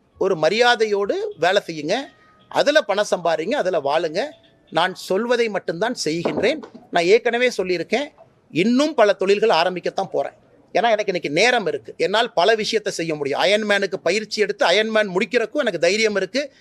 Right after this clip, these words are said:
மன வலிமை இருக்கு, அதுவும் செய்வேன். பல தொழில்கள் நடத்துவதற்கு நேரம் இருக்கு, பல தொழில்களுக்கு நேரம் கொடுக்க முடியும், அதுவும் செய்வேன்.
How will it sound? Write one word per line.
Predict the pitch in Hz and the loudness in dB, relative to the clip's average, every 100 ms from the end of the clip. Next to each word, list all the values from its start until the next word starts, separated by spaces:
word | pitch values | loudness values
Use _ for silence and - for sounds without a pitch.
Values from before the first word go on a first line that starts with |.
| _ | _
மன | 151 180 226 | 0 4 4
வலிமை | 214 190 | 4 2
இருக்கு, | 180 180 | 0 2
அதுவும் | 180 202 214 | 2 2 -2
செய்வேன். | 165 151 240 - - - _ _ _ - | -4 -2 -6 -6 -20 -20 _ _ _ 2
பல | 190 202 | 4 4
தொழில்கள் | 214 262 269 254 | 4 2 4 4
நடத்துவதற்கு | 208 220 208 214 240 | 4 2 2 0 0
நேரம் | 208 165 226 247 | 0 4 4 4
இருக்கு, | 208 190 185 202 | 0 -2 -4 0
பல | 190 - | 0 2
தொழில்களுக்கு | 214 233 214 185 | 0 2 0 2
நேரம் | 165 226 240 | 4 4 4
கொடுக்க | 196 190 | 0 -2
முடியும், | 170 156 | -2 -2
அதுவும் | 151 240 | 0 -2
செய்வேன். | 190 151 156 247 | -2 -4 -4 -6